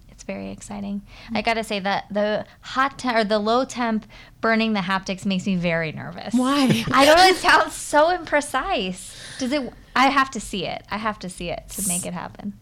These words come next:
Speaker 2: Yeah, I can show you a, a
Speaker 1: Mm-hmm.
Speaker 2: video. I cauterized the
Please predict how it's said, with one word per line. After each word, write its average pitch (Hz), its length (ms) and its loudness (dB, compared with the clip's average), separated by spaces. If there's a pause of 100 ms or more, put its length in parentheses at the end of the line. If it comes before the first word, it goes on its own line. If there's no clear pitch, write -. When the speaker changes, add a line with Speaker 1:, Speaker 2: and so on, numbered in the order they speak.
Speaker 2:
Yeah, 226 520 -2
I 226 100 0
can 247 200 -4
show 208 180 -6
you 196 180 -4
a, 185 200 -4
a 208 40 -2
Speaker 1:
Mm-hmm. 208 240 4
Speaker 2:
video. 190 420 0 (380)
I 247 80 -2
cauterized 277 680 -2
the 208 200 -6